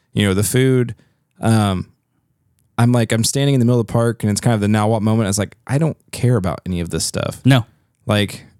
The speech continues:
Speaker 1: I don't really care about the fish fry stuff.
Speaker 2: Right.
Speaker 1: You know, s-, I feel like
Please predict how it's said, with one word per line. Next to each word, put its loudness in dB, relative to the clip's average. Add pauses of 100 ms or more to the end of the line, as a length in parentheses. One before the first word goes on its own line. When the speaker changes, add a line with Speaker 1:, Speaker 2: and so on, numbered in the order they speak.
(300)
Speaker 1:
I 0
don't 0
really 4
care 0
about -2
the -14
fish -2
fry -2
stuff. -2
Speaker 2:
Right. 0
Speaker 1:
You -2
know, 0
s-, -6 (920)
I 2
feel 2
like 0